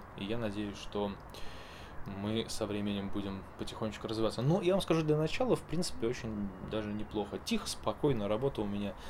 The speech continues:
в данный момент не пыльная абсолютно. Я вот сегодня был, а, день, когда я оставался на точке один. А, соответственно, где-то, ну, там несколько часов, может, часа четыре, наверное, я сидел и делал фотографии. А,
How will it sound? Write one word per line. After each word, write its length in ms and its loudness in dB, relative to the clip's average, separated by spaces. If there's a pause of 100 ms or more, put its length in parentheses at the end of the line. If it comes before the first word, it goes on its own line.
(100)
в 100 0
данный 220 6
момент 260 0
не 100 2
пыльная 400 2
абсолютно. 440 0
Я 160 -2
вот 100 2 (580)
сегодня 360 0
был, 240 0 (360)
а, 200 4
день, 280 2
когда 260 0
я 140 2
оставался 540 0
на 100 -2
точке 340 0
один. 380 2 (1400)
А, 280 2
соответственно, 460 -4
где-то, 300 -4
ну, 120 2
там 160 0
несколько 300 -2
часов, 300 2
может, 160 -2
часа 180 -2
четыре, 340 0
наверное, 360 0
я 180 4
сидел 460 -2
и 60 2
делал 260 2
фотографии. 580 -2 (600)
А, 280 0